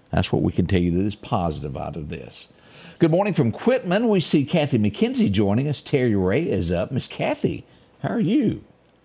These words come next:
And let's see here. We got a lot of others. Sheila joins us. Miss Debbie, Miss Terry Ray, Jim Williams is up with us, and Sydney Pickett, and so many others. Thank y'all for joining us as we covered weather last night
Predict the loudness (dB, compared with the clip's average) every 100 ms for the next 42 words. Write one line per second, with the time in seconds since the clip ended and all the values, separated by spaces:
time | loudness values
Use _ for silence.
0 | _ _ _ -2 2 2 2 2 0 0
1 | -2 -2 -6 -6 -4 -2 -2 -2 -2 -2
2 | 0 2 0 0 0 0 0 -2 -4 -4
3 | -4 -2 -2 0 0 0 -4 _ -18 -10
4 | -8 -8 -6 -2 0 0 2 2 0 0
5 | 2 2 2 0 -2 0 0 0 0 -2
6 | -10 -20 -20 -20 -10 -6 -4 -4 -2 0
7 | 0 -2 -4 -4 -10 -4 0 2 2 2
8 | 0 0 0 2 2 2 4 6 6 4
9 | 4 4 2 2 4 2 2 2 2 2
10 | -2 -4 -6 -8 -6 -8